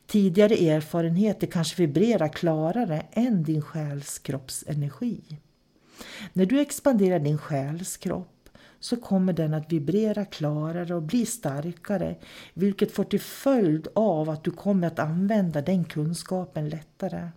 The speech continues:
Kropp och själ är nära varandra, som man brukar säga.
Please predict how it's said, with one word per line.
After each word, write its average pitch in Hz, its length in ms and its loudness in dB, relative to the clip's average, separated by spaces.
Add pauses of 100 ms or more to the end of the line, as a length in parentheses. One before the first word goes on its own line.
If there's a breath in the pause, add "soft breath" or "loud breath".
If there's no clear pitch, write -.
(800 loud breath)
Kropp 233 420 0
och 247 100 2
själ 170 580 -2 (160)
är 208 100 0
nära 151 420 0
varandra, 170 760 -2
som - 200 -6
man 139 160 -6
brukar 143 280 -10
säga. 143 540 -12